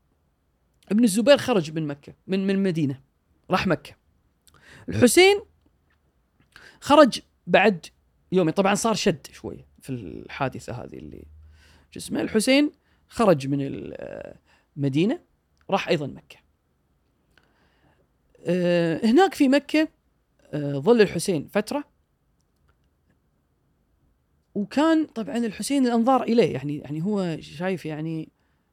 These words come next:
يعني، ابن بنت الرسول صلى الله عليه وآله، و، يعني، واضح مميز في المجتمع الإسلامي ككل. وصلت له كتب من الكوفة إن: "ترى إحنا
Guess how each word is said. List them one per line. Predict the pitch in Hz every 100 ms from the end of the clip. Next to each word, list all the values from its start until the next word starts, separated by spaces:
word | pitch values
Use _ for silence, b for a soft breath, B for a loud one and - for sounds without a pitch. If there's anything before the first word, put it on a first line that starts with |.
| -
يعني، | 139 151 196
ابن | 208
بنت | 175 214 196
الرسول | 175 170 226 156 _ _
صلى | - 147
الله | 139 135
عليه | 131 -
وآله، | - - - - -
و، | - - - - - _ _ _ _ -
يعني، | 139
واضح | 233 240 170
مميز | 185 214 180 135 135 - -
في |
المجتمع | 151 143 208 160
الإسلامي | 127 - 156 131 - - _ _ _ _ _ -
ككل. | 131 156 123 _ _ _ _ _ _ _ _ -
وصلت | 214 320 370 -
له | 247
كتب | - 302 311 247 185
من | 220
الكوفة | 202 - 185 131 - _ _ _ _ _ _ _ -
إن: | 208 214 208 214 214
"ترى | 196 175 165 151 139 165 - _ _ _ _ _ _ _ 202
إحنا | - 160 151 139 123